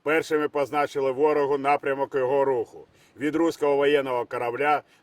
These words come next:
до військово-політичного керівництва держави-агресорки. Ми, захисники Миколаєва, створили місто-фортецю з незламного духу, яке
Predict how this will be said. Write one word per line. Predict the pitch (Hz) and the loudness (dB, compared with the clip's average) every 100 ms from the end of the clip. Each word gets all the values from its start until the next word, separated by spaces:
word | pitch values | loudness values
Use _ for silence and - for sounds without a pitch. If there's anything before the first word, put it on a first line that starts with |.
| 110 | -6
до | 135 | -2
військово-політичного | 143 - 160 156 147 135 - 151 - 143 | -2 2 4 6 4 0 0 -4 -2 -2
керівництва | 135 135 131 147 143 147 135 | 0 0 0 -2 -2 -2 0
держави-агресорки. | 127 113 135 131 131 123 131 113 92 80 73 _ - | -2 0 0 0 0 0 -2 -4 -10 -20 -20 _ -6
Ми, | 151 151 104 - | 0 0 0 -8
захисники | 95 127 139 - 139 151 143 | -8 -4 -4 -6 -6 -2 -2
Миколаєва, | 135 135 131 120 101 82 69 _ _ _ | 0 2 2 2 -2 -8 -16 _ _ _
створили | - 139 147 147 147 143 | -10 0 4 6 4 2
місто-фортецю | 147 - 135 135 117 143 139 - 135 | -2 -4 -4 -4 -2 0 0 -2 -6
з | - | -6
незламного | 127 117 123 120 120 117 | -10 -4 -4 -2 -2 -4
духу, | 104 110 92 76 _ _ _ _ - | -4 -8 -8 -16 _ _ _ _ -6
яке | 131 147 151 123 | -2 2 2 0